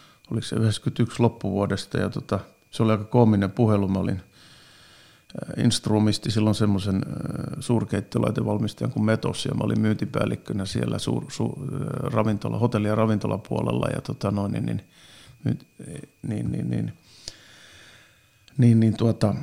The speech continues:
mulla soi puhelin, niin se oli vaan, "Markku, moi." Ja,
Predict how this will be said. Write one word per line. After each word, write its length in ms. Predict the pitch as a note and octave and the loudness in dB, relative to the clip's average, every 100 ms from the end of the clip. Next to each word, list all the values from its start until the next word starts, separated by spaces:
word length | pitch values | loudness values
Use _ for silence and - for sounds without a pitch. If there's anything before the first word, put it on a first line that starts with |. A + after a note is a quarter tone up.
| - - - | -10 -16 -6
mulla 160 | A#2 G#2+ | -4 -2
soi 120 | G#2+ | -2
puhelin, 460 | D3+ C3+ A2 G2+ G2 | 4 6 6 4 0
niin 120 | F#2 - _ _ _ - | -4 -12 _ _ _ -10
se 60 | F#2+ | -8
oli 160 | F#2 | -6
vaan, 120 | G2 - _ - | -6 -8 _ 2
"Markku, 300 | B2 - G2+ | 2 2 2
moi." 200 | G2+ F2+ - _ _ | 4 2 -6 _ _
Ja, 60 | - | -8